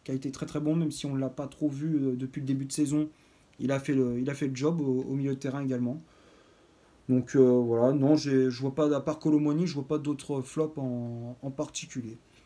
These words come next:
Voilà, je pense avoir fait le tour pour ce U S Revel Paris Saint-Germain. J'espère que le débrief vous aura plu. Si c'est le cas, vous laissez un énorme like. Tu t'abonnes, tu n'hésites pas dans, dans, à me dire, pardon, dans les commentaires ce que t'as pensé du match et de mon débrief. Partage la vidéo sur tes réseaux sociaux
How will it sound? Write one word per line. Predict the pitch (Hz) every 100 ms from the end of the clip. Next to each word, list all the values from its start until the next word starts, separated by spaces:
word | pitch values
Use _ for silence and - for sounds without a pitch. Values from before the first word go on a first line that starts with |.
| - - - _
Voilà, | 123 147 165
je | 165
pense | 180 180
avoir | 175 175
fait | 185
le | 175
tour | 170 202
pour | 175 165
ce | -
U | 165 175
S | 185 -
Revel | 190 190
Paris | 170 165 165
Saint-Germain. | 175 156 156 208 208
J'espère | 143 143 - 170
que | 170
le | 160
débrief | 156 156 170
vous | 151 151
aura | 139
plu. | 185 220
Si | - 156
c'est | 151 165
le | 156
cas, | 180
vous | 156
laissez | 151 160
un |
énorme | 156 156 147
like. | 143 180 190 - - _ -
Tu | 196
t'abonnes, | 190 185 185 214 208
tu | 190
n'hésites | 196 180 175
pas | 208
dans, | 190 180
dans, | 175 175 165 165 -
à | 170
me |
dire, | 165 208
pardon, | - 151 165
dans | 151
les | 156
commentaires | 170 165 160 165
ce | -
que |
t'as | 160
pensé | 151 165 165 175 170 - _
du | 127 180
match | 220 202
et | 208
de | 196
mon | 202
débrief. | 190 170 220 233
Partage | - 202 214 196
la | 185
vidéo | 180 190
sur | 185 185
tes | 185
réseaux | 180 165 170
sociaux | 170 156 156 180